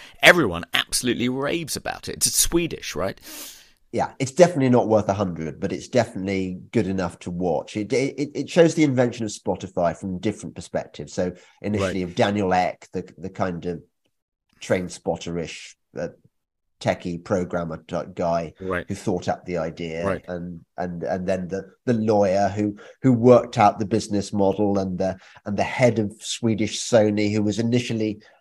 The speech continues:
Speaker 2: repelled by the idea that you should be giving music out free on the internet when they, that wasn't their business model, and, you know, exploitation of, of, of, of hard, hard-working rock stars. And, uh,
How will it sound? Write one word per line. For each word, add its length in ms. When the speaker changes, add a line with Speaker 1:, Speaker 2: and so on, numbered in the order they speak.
Speaker 2:
repelled 920
by 160
the 160
idea 500
that 200
you 180
should 340
be 140
giving 560
music 320
out 240
free 420
on 140
the 100
internet 560
when 160
they, 200
that 260
wasn't 320
their 140
business 380
model, 300
and, 180
you 60
know, 300
exploitation 840
of, 180
of, 240
of, 400
of 160
hard, 460
hard-working 840
rock 260
stars. 520
And, 180
uh, 120